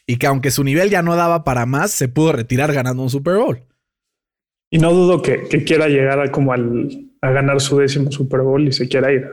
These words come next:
Speaker 2: ¿no?
Speaker 1: No creo que, no creo que llegue a los diez, güey. Tres
Speaker 2: Uf.
Speaker 1: más, no, está cabrón. No, o sea, creo que no hay manera. Si gana tres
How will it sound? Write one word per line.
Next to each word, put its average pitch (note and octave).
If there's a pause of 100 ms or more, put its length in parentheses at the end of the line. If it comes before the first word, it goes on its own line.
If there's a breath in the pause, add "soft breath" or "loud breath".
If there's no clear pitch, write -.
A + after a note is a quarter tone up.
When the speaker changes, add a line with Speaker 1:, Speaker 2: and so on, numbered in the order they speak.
(140)
Speaker 2:
¿no? D#3+
Speaker 1:
No D3
creo C#3+
que, B2+
no C3+
creo A#2+
que G2+
llegue F#2+
a D2+
los C#2+
diez, -
güey. - (500)
Tres E3
Speaker 2:
Uf. D3+
Speaker 1:
más, D#3+
no, A#2+
está A2
cabrón. F2
No, B2+
o A2+
sea, A#2
creo C3
que B2+
no A2+
hay G#2+
manera. F#2 (1600)
Si D#3
gana G#3+
tres -